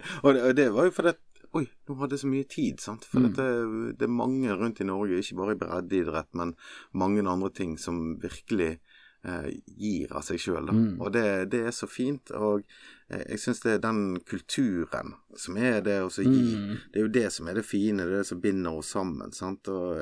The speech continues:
Speaker 2: jeg tror, eh, frivilligheten så på en måte er en unik mulighet, og enten man gjør mye eller lite. Jeg kjenner en som er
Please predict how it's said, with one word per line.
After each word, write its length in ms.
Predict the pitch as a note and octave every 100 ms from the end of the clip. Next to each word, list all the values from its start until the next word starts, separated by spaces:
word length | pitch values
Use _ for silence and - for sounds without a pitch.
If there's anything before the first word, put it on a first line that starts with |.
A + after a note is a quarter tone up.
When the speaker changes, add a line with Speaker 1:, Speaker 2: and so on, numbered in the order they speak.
| F2
Speaker 2:
jeg 160 | F#2+ -
tror, 340 | A#2 G#2 -
eh, 160 | E2 D#2 _ _ _ _ _ _ -
frivilligheten 460 | G2+ A2 F2 E2
så 200 | - G2
på 80 | D2 -
en 60 | E2+
måte 200 | E2 -
er 60 | A2+
en 100 | A2
unik 380 | A#2 A#2 G#2 -
mulighet, 560 | F2 F2+ G2 D2+ -
og 240 | G#2+ G#2 -
enten 280 | F#2+ - G2+
man 240 | F2+ E2+ - - -
gjør 140 | F#2+ F2+
mye 460 | F2+ G2 G2+ E2+ - -
eller 160 | F2+
lite. 460 | F2 E2+ E2 - D#2+
Jeg 60 | -
kjenner 300 | G2 F#2+ F#2+
en 80 | F#2+
som 180 | F2+
er 140 | E2